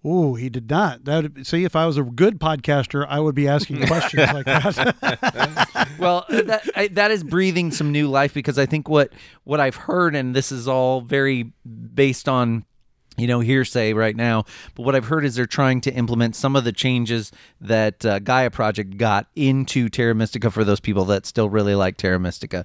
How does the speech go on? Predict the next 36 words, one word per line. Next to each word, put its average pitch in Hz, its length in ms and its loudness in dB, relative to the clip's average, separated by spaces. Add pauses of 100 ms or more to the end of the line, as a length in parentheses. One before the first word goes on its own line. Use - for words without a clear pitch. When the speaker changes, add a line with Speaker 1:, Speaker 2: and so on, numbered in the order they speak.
Speaker 1:
Hmm. 190 180 -2
Speaker 2:
So 131 160 -2
there, 120 240 0
there's 123 240 0
an 117 80 2
Speaker 1:
Okay. - 20 0
Speaker 2:
expansion. 120 460 0
I 113 80 0
can't 113 200 -2
remember 104 280 0
what 95 100 2
it's 87 100 -8
called, 95 280 2
but 95 100 -8
that's - 400 0
out 110 320 2
in 110 160 2
the 104 80 2
works 95 380 0
pretty 101 240 -2
soon 95 240 0
here. 90 240 -2 (180)
Speaker 1:
Okay, 254 340 -2
interesting. 160 560 -2 (520)
I 208 80 -2
mean, 226 240 0 (440)
for 208 120 -2
me, 269 420 0 (240)
I 190 80 0
like 202 240 2
Terra 214 180 0
Mystica, 208 480 -2 (360)
but 151 260 -4 (160)
both 156 440 0 (240)
Gaia 160 280 0
Project 160 500 -2